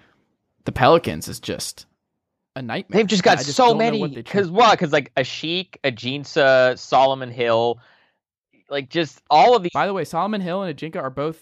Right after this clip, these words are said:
Speaker 1: gone. They,
Speaker 2: Yeah, they're
Speaker 1: Solomon
Speaker 2: not
Speaker 1: Hill hasn't played this year, and Ajinça, <laughs> like, who are they trading? Like, they, when I saw the report, I was like, "Who are they
Speaker 2: Right, like,
Speaker 1: moving?" Jrue
Speaker 2: Asik,
Speaker 1: Holiday can't get moved,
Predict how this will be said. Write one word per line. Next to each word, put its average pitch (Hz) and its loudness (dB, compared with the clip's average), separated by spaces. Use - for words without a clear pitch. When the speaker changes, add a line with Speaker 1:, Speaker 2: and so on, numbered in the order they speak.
Speaker 1:
gone. 117 -12
They, 117 -12
Speaker 2:
Yeah, 180 4
they're 160 2
Speaker 1:
Solomon 185 0
Speaker 2:
not 160 4
Speaker 1:
Hill 170 -2
hasn't 156 -6
played 143 -2
this 180 0
year, 180 -2
and 143 -2
Ajinça, - -2
<laughs> - -14
like, 175 -2
who 240 2
are 254 0
they 240 2
trading? 226 0
Like, 175 0
they, 180 2
when 139 -6
I 175 0
saw 226 -4
the 240 2
report, 226 2
I 220 4
was 190 0
like, 190 -2
"Who 262 0
are 294 -2
they 269 0
Speaker 2:
Right, 294 6
like, 170 4
Speaker 1:
moving?" 196 2
Jrue 214 -2
Speaker 2:
Asik, - 2
Speaker 1:
Holiday 233 -2
can't - -14
get - -12
moved, 139 -4